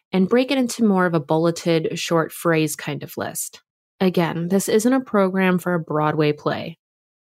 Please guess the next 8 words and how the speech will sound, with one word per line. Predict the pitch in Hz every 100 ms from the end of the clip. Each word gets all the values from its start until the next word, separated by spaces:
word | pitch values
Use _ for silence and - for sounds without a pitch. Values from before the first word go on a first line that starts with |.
| _ _ _
Perhaps | 226 233 277 - -
it | 247
looks | 214 202
a | 190
little | 190 175 175
like | 170 156
the | 170
following. | - 175 160 82 -